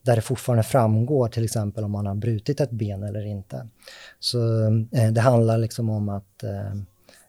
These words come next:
då värdera varje situation, eh, och frågan om nyttan överväger eventuella negativa konsekvenser som kommer i samband med strålningen.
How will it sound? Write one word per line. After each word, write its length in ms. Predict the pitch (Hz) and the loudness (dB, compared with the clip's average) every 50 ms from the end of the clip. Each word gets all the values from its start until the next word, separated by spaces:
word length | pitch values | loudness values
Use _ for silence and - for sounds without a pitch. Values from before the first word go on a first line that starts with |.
| _ _ | _ _
då 400 | - 117 110 107 107 104 107 107 | -4 -4 -2 -2 -2 -2 -2 -2
värdera 520 | 107 113 107 107 117 127 131 123 117 120 | -2 0 0 2 2 2 4 4 4 4
varje 320 | 113 117 107 101 101 104 98 | 6 4 4 4 2 -2 -4
situation, 680 | - - 117 - 110 104 - 120 107 101 101 101 98 104 - _ _ _ _ _ _ _ _ _ _ | -4 -6 -4 -4 -6 -4 -4 -4 -4 -4 -4 -6 -8 -10 -12 _ _ _ _ _ _ _ _ _ _
eh, 260 | 139 110 107 101 98 | 0 2 2 2 2
och 140 | 127 151 120 | 0 -4 -4
frågan 380 | - 127 120 110 104 107 104 104 | -2 -2 0 0 0 0 0 0
om 260 | 104 110 113 - - - | 0 0 0 -2 -6 -2
nyttan 760 | _ 123 113 110 - - _ _ _ - 120 107 101 98 98 110 - - | _ 2 2 2 0 -4 _ _ _ -4 -4 -2 -2 -2 -4 -6 -6 -2
överväger 800 | - 120 113 101 104 110 104 117 113 110 110 101 110 104 - - | 0 0 2 2 0 0 0 0 0 0 -2 -2 -4 -6 -8 -6
eventuella 520 | - 113 107 104 104 - 104 101 98 98 98 | -4 -2 -2 -2 -2 -2 -6 -6 -6 -4 -2
negativa 580 | 104 107 107 104 101 110 104 - 117 98 101 | -2 -2 -2 -2 -4 -6 -6 -6 -6 -6 -6
konsekvenser 1040 | 98 - - 98 92 - 110 - - 123 113 110 107 101 - - 107 98 95 92 95 - _ _ _ _ _ _ _ | -6 -6 -4 -4 -4 -6 -6 -4 -2 0 0 0 0 -2 -4 -6 -6 -6 -8 -8 -10 -14 _ _ _ _ _ _ _
som 220 | - - 110 107 | -4 -2 0 0
kommer 420 | - - 147 139 131 110 101 98 101 | 2 4 4 6 4 4 2 0 -2
i 80 | 107 | -4
samband 400 | - 113 104 98 107 110 107 110 | -4 -6 -6 -6 -6 -6 -6 -6
med 100 | 110 110 | -4 -4
strålningen. 600 | - - 113 110 107 110 120 127 131 127 127 117 | -4 -4 -4 -6 -6 -6 -6 -8 -8 -8 -10 -10